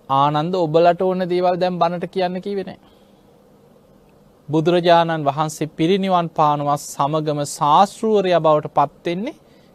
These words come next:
ධර්ම විනයකින්. බුදුහාමුදුරුවෝ යමක් දේශනා කරාද බුද්ධ වචනයක්, ඒ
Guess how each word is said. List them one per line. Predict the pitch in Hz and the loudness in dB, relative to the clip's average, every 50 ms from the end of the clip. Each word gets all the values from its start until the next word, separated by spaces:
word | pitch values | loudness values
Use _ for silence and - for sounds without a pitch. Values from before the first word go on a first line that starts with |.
| _ - | _ -16
ධර්ම | - 117 120 127 120 139 143 156 160 170 | -14 -10 -6 -4 -2 -2 -2 -2 -2 -2
විනයකින්. | 147 143 131 123 120 110 - _ - - - _ _ _ _ _ _ _ _ _ _ _ _ _ _ _ _ _ _ _ _ | -4 -4 -6 -8 -10 -14 -16 _ -20 -20 -20 _ _ _ _ _ _ _ _ _ _ _ _ _ _ _ _ _ _ _ _
බුදුහාමුදුරුවෝ | 135 131 147 147 175 170 170 180 180 180 185 185 180 170 175 175 175 170 160 | -8 -4 -2 0 2 2 4 4 4 4 4 4 2 0 0 0 2 2 2
යමක් | 147 147 156 160 160 156 151 139 | 4 4 4 2 0 -2 -4 -4
දේශනා | 147 156 180 208 - 220 208 190 180 170 165 | 0 0 0 0 0 -2 -2 0 0 0 -2
කරාද | 160 - 156 151 147 143 139 135 143 | -2 -2 -2 0 0 0 0 -2 -4
බුද්ධ | 135 131 147 156 151 151 170 | -6 -4 -6 -6 -2 0 2
වචනයක්, | 156 151 143 139 - - 160 143 143 139 139 135 - - - _ _ _ _ _ _ - | 4 4 2 2 2 0 -2 0 -2 -4 -4 -6 -6 -12 -20 _ _ _ _ _ _ -4
ඒ | 143 151 | 0 0